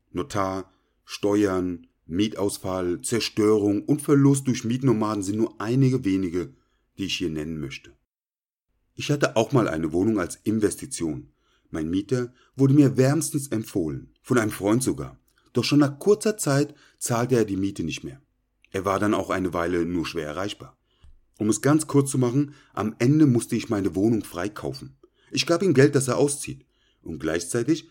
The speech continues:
saß ich auf den Mietschulden und in einer verwüsteten Wohnung. Natürlich ist dies jetzt ein Extremfall, doch es passiert häufiger, als man glaubt. Wenn man mehrere Immobilien hat und dazu noch eine gute Hausverwaltung, dann ist das bestimmt lohnenswert.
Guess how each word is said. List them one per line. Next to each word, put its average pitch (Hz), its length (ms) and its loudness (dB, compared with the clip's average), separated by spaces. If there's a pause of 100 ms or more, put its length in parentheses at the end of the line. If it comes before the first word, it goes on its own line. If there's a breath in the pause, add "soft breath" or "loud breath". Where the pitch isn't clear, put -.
(160 soft breath)
saß 95 300 -2
ich 98 120 -4
auf 78 140 -4
den 78 140 -4
Mietschulden 143 580 -2 (220 soft breath)
und 160 160 8
in 156 140 8
einer 113 220 0
verwüsteten 113 680 -2
Wohnung. 76 360 -2 (440)
Natürlich 95 480 -4
ist - 140 -10
dies 87 120 -8
jetzt - 220 -8
ein 76 140 -10
Extremfall, 82 760 -6 (400 soft breath)
doch 90 160 -2
es 85 60 -10
passiert 90 420 -4
häufiger, 95 340 0
als 98 160 -6
man 101 160 2
glaubt. 71 460 -6 (920)
Wenn 110 160 2
man 151 240 6
mehrere 156 520 2
Immobilien 104 680 2
hat - 340 -12 (200)
und 104 120 0
dazu 104 280 -2
noch 160 160 4
eine 110 240 0
gute 143 420 -4
Hausverwaltung, 92 680 -4 (320 soft breath)
dann 107 100 2
ist 123 140 2
das 135 80 -2
bestimmt 135 400 2
lohnenswert. 92 720 -2